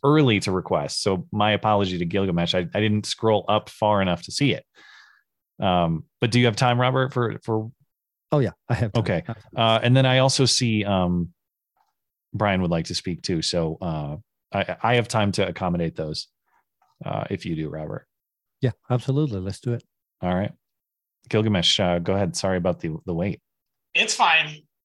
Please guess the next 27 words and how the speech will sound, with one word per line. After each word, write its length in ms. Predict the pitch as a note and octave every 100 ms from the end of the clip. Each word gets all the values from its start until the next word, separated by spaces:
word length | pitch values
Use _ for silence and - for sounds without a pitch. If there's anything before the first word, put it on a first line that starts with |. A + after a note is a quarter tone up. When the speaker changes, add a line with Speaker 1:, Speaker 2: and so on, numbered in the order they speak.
| _ _ -
Speaker 3:
Um, 400 | E3 E3+ E3 D#3 - - _
well, 120 | A3 A#3+
the 60 | A3+
term 420 | E4 F#4+ F#3 - _ _ -
redneck 480 | F3 F#3+ A3 A3 -
came 240 | G3 G3
from 240 | - F3 C#3
farmers 720 | - E3 F#3 G#3 A3 - -
that 220 | E3 -
worked 200 | E3+ F3
in 60 | F#3+
the 80 | E3+
field 260 | F3 F#3
all 120 | G3+
day. 180 | G3 G#3
Their 200 | F#3+ D3+
back 280 | D3 F3+ -
of 60 | F#3
their 140 | -
neck 220 | - F#3 G#3
would 140 | G3
be 200 | G#3 F#3+
red. 320 | G3+ G#3+ G#3
So 160 | - D3+
that's 320 | D#3+ F3+ -
where 140 | F#3+
the, 180 | E3 D#3